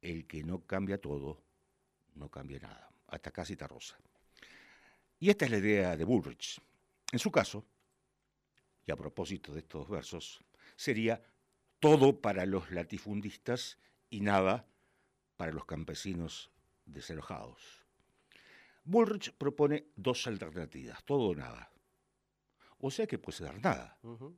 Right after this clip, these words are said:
Speaker 1: ¿no? ¿Cómo sería el país de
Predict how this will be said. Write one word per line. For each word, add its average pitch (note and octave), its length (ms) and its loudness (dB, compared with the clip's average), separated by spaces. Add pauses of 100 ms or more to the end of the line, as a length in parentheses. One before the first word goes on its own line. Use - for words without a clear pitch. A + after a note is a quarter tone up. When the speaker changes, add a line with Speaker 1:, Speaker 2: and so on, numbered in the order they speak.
(120)
Speaker 1:
¿no? F3 260 -8 (2500)
¿Cómo G#3+ 200 6
sería A2+ 840 4 (1080)
el G2 160 0
país G2+ 560 0 (340)
de G#2+ 320 -2